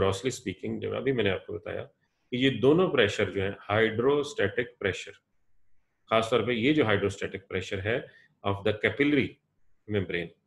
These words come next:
it will tends to move the fluid outside of the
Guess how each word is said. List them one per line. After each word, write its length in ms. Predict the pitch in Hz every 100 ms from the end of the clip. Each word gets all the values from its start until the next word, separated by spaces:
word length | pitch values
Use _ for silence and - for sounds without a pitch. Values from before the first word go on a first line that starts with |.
| _ -
it 100 | 131 151
will 120 | 135 -
tends 180 | 123 107
to 60 | 120
move 360 | 107 110 127 110
the 120 | 107 110 - _ _ _ _ _ _ _ -
fluid 400 | 117 120 143 147 - _ -
outside 360 | 170 - 123 95
of 80 |
the 80 | 92